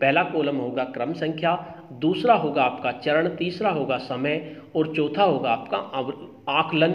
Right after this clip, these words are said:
के तरीके। ठीक है, इन्होंने अवलोकन लिखा है, आप इसको आकलन के तरीके लिख दीजिए। ठीक है, उसके बाद पहला चरण शिक्षण के आरंभ में। तो शिक्षक बच्चों से पूछेंगे, "सौ गुणा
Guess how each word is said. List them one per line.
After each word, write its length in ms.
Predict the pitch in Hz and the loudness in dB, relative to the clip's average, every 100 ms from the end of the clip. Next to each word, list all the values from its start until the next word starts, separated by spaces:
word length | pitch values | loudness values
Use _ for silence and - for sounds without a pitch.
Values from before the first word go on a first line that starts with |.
| 160 | 0
के 140 | 143 | -4
तरीके। 540 | 139 139 117 107 107 87 - - _ _ _ _ _ _ _ - | -4 -4 -4 -8 -10 -10 -14 -20 _ _ _ _ _ _ _ -2
ठीक 200 | 170 202 | 2 2
है, 280 | 233 - 160 | 0 -4 -4
इन्होंने 240 | 139 143 | 0 2
अवलोकन 340 | 139 139 139 | 2 0 0
लिखा 320 | 160 156 160 156 | 0 0 0 2
है, 400 | 196 233 - - | 4 2 -4 0
आप 160 | 143 143 | 2 2
इसको 420 | - - 220 - | -2 -2 -4 -2
आकलन 400 | 139 135 135 165 | -4 -4 -2 -2
के 200 | 170 160 160 156 | -2 -4 -4 -4
तरीके 340 | 127 127 147 | -6 -6 -6
लिख 260 | 135 - - | -6 -8 -10
दीजिए। 440 | 117 107 104 107 - - _ - _ - | -10 -8 -10 -10 -16 -20 _ -20 _ -2
ठीक 180 | 175 | 2
है, 420 | 202 220 - - - 170 | 2 0 -4 -14 -10 -6
उसके 280 | 156 208 | 0 4
बाद 420 | 180 185 220 - - - - - - | 6 6 4 -4 -14 -20 -20 -6 0
पहला 240 | 151 214 | 4 6
चरण 440 | 220 220 226 220 | 6 4 4 0
शिक्षण 460 | - - 185 - 160 | -6 -2 -2 0 -2
के 240 | 151 151 - 147 | 0 -4 -2 -4
आरंभ 360 | 120 110 101 | -4 -6 -12
में। 140 | 98 - - - - _ _ _ - - - - - - | -16 -18 -20 -20 -20 _ _ _ -20 -20 -20 -20 2 8
तो 360 | 254 - - | 8 6 -6
शिक्षक 440 | - 208 208 277 277 | -4 -4 0 2 4
बच्चों 320 | 214 214 226 | 2 2 2
से 140 | 220 220 | 4 2
पूछेंगे, 560 | 180 156 175 202 240 | 2 0 2 4 4
"सौ 440 | 233 - 180 220 240 | 2 2 6 8 8
गुणा 300 | 185 165 | 6 4